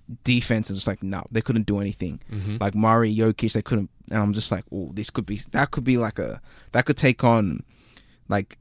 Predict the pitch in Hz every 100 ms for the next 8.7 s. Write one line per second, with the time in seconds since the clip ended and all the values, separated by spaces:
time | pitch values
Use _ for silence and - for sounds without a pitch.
0 | - 101 - - 123 120 113 107 107 -
1 | 95 87 101 - 98 87 - - - 107
2 | 90 - - - 90 - - - 90 -
3 | 80 - - - 113 - 76 - - 117
4 | 165 143 - 113 110 - - - - -
5 | - - - - 107 107 107 104 87 113
6 | - 135 123 110 101 101 - 92 87 -
7 | - - - - _ 107 120 123 131 123
8 | 110 120 95 76 - 101 113